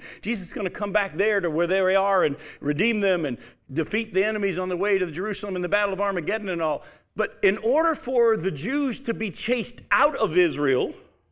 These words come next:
they had to first come back in. Oh, by the way, if you go look at the prophecies, it talks about all the enemies and the nations that are gonna be against Israel, and it lists Russia and China and Iran.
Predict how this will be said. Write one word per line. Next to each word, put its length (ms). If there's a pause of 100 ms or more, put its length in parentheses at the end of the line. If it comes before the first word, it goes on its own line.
(960)
they 120
had 140
to 80
first 240
come 160
back 240
in. 300 (1400)
Oh, 80
by 140
the 80
way, 240
if 180
you 100
go 100
look 140
at 60
the 80
prophecies, 500
it 100
talks 220
about 160
all 160
the 160
enemies 320
and 100
the 60
nations 400
that 60
are 20
gonna 160
be 100
against 380
Israel, 400
and 80
it 80
lists 240
Russia 380
and 120
China 420
and 120
Iran. 480